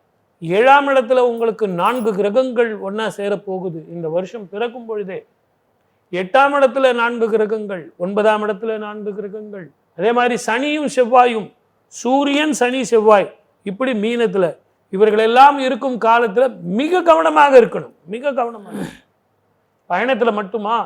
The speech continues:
இன்வெஸ்ட்மெண்ட் கூட, செய்யும் தொழில்ல கூட, ஊர் விட்டு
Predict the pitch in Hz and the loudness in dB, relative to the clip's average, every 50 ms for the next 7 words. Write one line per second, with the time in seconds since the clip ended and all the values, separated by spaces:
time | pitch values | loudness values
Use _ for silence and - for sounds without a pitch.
0 | - - 175 208 233 254 285 277 277 233 254 254 240 220 190 220 208 190 165 139 | -6 -8 -8 -6 -4 -2 -2 -2 -2 -4 -4 -4 -4 -2 -2 0 0 0 0 -2
1 | - _ _ _ _ _ _ - 233 262 285 285 294 277 247 190 - 240 269 277 | -4 _ _ _ _ _ _ -2 0 0 0 0 -2 -4 -4 0 2 2 2 2
2 | 294 277 277 262 233 196 214 233 233 214 202 160 147 165 180 220 269 285 226 247 | 2 2 2 2 2 2 0 -2 2 2 2 2 0 -2 -2 -2 0 0 0 -2
3 | 262 208 202 - | -4 -6 -6 -8